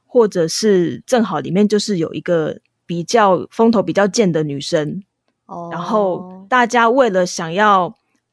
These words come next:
Speaker 1: 争取那个唯一的那一颗星的欢心，当那颗，例如假设那颗星他跟你比较好，他对你平常还不错，然后另外一个想要靠近这颗星的女生，她就会觉得，她就会想要靠近你，然后从你这边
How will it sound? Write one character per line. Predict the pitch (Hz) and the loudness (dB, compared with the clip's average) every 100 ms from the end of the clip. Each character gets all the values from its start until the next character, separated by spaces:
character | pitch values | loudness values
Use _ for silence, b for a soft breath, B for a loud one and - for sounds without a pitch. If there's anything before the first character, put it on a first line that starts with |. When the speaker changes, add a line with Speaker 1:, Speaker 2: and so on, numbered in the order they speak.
| - | 0
Speaker 1:
争 | 240 226 | 2 2
取 | - 180 156 | 0 -4 0
那 | 208 202 | 2 2
个 | 175 135 - | 0 -4 -4
唯 | 185 190 | -2 0
一 | 233 | 0
的 | 196 190 | 0 2
那 | 220 | 2
一 | 208 | 0
颗 | - 208 185 | -4 -4 -2
星 | - 190 175 185 | -2 -4 -4 -4
的 | 175 | -4
欢 | - 180 175 | -2 -2 -2
心， | 208 170 165 | -4 -6 -2
当 | 254 294 | 0 2
那 | 269 | 2
颗， | 233 214 | 2 2
例 | 220 202 254 | 0 0 0
如 | 180 160 156 | 0 -2 -4
假 | 170 | -4
设 | 160 233 | 0 2
那 | 220 | 2
颗 | 202 180 | 0 -4
星 | 180 170 160 - _ _ _ _ | -4 -6 -8 -12 _ _ _ _
他 | - 247 | -4 2
跟 | 240 220 | 4 4
你 | 170 | 2
比 | 143 | -4
较 | 135 180 | -2 -2
好， | 160 - 208 _ - | -2 -8 -14 _ -6
他 | 233 | -4
对 | 226 - 208 | 0 2 2
你 | 156 | 0
平 | 170 | -4
常 | 165 | -4
还 | 190 151 | -4 -8
不 | 147 | -8
错， | - 170 85 - _ _ - | -4 -4 -6 -14 _ _ -8
然 | 175 | 0
后 | 240 | 2
另 | 254 254 | 4 4
外 | |
一 | 220 | 4
个 | |
想 | 220 165 | 2 0
要 | 185 | -2
靠 | - | 0
近 | 226 214 | 2 2
这 | 202 | 2
颗 | 202 | -2
星 | 185 196 | 2 2
的 | 175 | 0
女 | 139 | -2
生， | - 170 | -6 -4
她 | 190 | -2
就 | 190 | -2
会 | 190 | -2
觉 | 180 135 | -4 -6
得， | 143 - b b | -8 -8 b b
她 | - | -8
就 | 202 | -2
会 | 196 | 0
想 | 190 127 | -2 -4
要 | |
靠 | - - | -6 -4
近 | 170 170 160 | -4 -6 -8
你， | - | -10
然 | 156 | -4
后 | 185 | -2
从 | 180 185 226 | 0 2 4
你 | 175 | 4
这 | - 208 | 2 0
边 | - 180 175 | 2 2 2